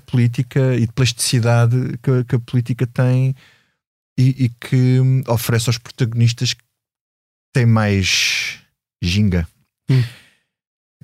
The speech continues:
Speaker 1: Eh, agora, Pedro Nuno Santos, e-, eu não tenho a certeza, como a Rita estava a dizer, eu acho que isto se vai, eu acho que há aqui várias geometrias em que ele vai ter que jogar, que é,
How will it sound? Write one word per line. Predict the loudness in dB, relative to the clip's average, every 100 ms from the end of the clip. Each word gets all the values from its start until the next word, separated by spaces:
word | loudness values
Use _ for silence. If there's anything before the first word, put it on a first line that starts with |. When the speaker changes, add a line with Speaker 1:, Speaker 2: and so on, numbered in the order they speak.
| -18
Speaker 1:
Eh, | -10 -8 -6 -6 -6 -8 -10 -12 -18 _ _
agora, | 0 0 -2 -4 -2
Pedro | 2 4
Nuno | 4 4
Santos, | 2 0 -2 -8 -10 _ -16 -16 _ _ -6
e-, | 0
eu | 2
não | 4 2
tenho | 2 0
a | 0
certeza, | -2 -4 -2 0 0
como | 0 0 2
a | 2
Rita | 0 -2
estava | -4 -2 -2
a |
dizer, | -4 -10 -10 -14 _ _
eu | -4
acho | 0
que | 0
isto | -2
se | -2
vai, | -2 -2 -8 -20 _ _ _ _ _ _ _
eu | -2
acho | 0
que | -2
há |
aqui | 0 0
várias | 0 2 2
geometrias | 2 2 2 0 0 2 2 0
em | 0
que | 0
ele |
vai | 0 -2
ter | -4
que | -8 -8
jogar, | -6 -8 -10 _ _ _ _
que | -2
é, | -2